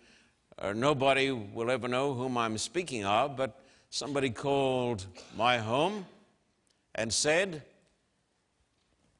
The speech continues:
"I would like to adopt a Russian baby." And, uh, the lady who called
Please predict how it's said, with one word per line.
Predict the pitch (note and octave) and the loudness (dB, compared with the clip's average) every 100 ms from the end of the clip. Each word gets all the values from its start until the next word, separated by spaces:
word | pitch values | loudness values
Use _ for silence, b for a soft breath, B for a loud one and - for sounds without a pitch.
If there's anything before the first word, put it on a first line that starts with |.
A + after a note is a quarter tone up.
| _ _ _ _ _ _ | _ _ _ _ _ _
"I | A#2 D3+ D#3 D3+ D3+ C#3+ B2 A#2 G2 _ _ _ _ | 4 4 4 2 0 -4 -8 -14 -20 _ _ _ _
would | A2+ A2 | -8 -2
like | A#2+ D3+ F#3 - - - _ _ | 4 6 4 -2 -16 -20 _ _
to | - B2+ | -6 -4
adopt | A2+ E2+ C3 E3+ - - - _ _ _ _ _ _ _ _ _ | -2 2 4 4 0 -16 -20 _ _ _ _ _ _ _ _ _
a | - C3 | 0 0
Russian | G#2+ C3 D3+ - D#3+ D#3+ C#3+ - | 2 0 0 -2 -6 -8 -12 -10
baby." | D3 D#3+ B2+ D#2+ - _ _ _ _ _ _ _ _ _ _ _ _ _ _ _ _ _ _ _ _ _ _ _ - | -6 -4 -4 -8 -12 _ _ _ _ _ _ _ _ _ _ _ _ _ _ _ _ _ _ _ _ _ _ _ 0
And, | C#3+ D3 C#3 | 2 2 0
uh, | B2+ A#2 A2 G#2+ G2 F2+ - _ | 0 2 2 0 -4 -12 -20 _
the | - | -2
lady | A#2 C3+ B2+ | 2 2 0
who | G#2 | -4
called | - E3+ D3+ B2 D#3 C#3+ | -2 2 4 2 -2 -4